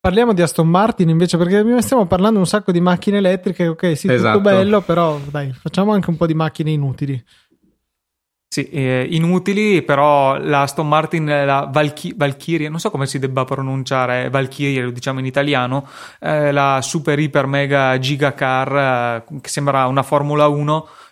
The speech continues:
Speaker 3: eh, col suo meraviglioso V dodici da millecentosessanta cavalli a diecimilacinquecento giri e il picco di coppia di novecento newton metri a seimila giri.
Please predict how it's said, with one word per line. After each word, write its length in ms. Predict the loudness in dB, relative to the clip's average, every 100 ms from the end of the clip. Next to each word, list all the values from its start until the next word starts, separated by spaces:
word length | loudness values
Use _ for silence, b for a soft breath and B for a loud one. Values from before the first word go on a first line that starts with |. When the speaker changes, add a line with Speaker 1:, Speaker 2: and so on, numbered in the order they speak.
| B
Speaker 3:
eh, 280 | -2 0 0
col 160 | -2
suo 360 | -2 -2 0 0
meraviglioso 560 | 0 0 2 0 0 0
V 140 | -2
dodici 680 | -2 0 -2 -4 -2 0 0
da 220 | 0 0
millecentosessanta 1080 | 0 -2 -2 -2 -2 -6 -6 -6 -4 -2 -2
cavalli 420 | 0 2 2 2 0
a 60 |
diecimilacinquecento 1300 | 0 0 -2 -2 0 0 0 -2 -2 -2 -2 -2 -2
giri 420 | -2 -2 -4 -6 -10 b b
e 120 | -8
il 120 | -6
picco 240 | -6 -4 -4
di 80 | -2
coppia 280 | -2 -2
di 100 | -4
novecento 440 | -2 -2 -2 -4 -4
newton 300 | -4 -2 -2
metri 260 | -2 0 0
a 60 |
seimila 460 | -2 -2 -2 -2 -4
giri. 400 | -4 -6 -8 -12